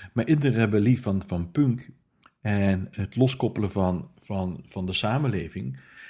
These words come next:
en gelijktijdig op zoek naar al die andere punks die er ook waren natuurlijk, want je gaat dan toch weer een nieuwe, nieuw, een nieuw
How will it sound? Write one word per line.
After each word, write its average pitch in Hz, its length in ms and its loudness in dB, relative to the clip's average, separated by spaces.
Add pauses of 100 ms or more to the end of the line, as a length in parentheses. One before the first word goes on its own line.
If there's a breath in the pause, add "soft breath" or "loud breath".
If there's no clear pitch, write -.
en 98 140 -4
gelijktijdig 101 560 0
op - 160 -6
zoek 131 260 4
naar 98 300 2
al 110 220 2
die 104 120 2
andere 113 280 4
punks 101 400 0
die 107 180 -2
er 98 100 0
ook 127 160 4
waren 92 240 2
natuurlijk, 98 320 -6
want 95 120 -2
je 82 60 -6
gaat 87 140 -6
dan 87 100 -6
toch 101 160 -6
weer 98 160 0
een 90 60 0
nieuwe, 87 300 -2
nieuw, 104 280 -2
een 92 120 -6
nieuw 98 240 0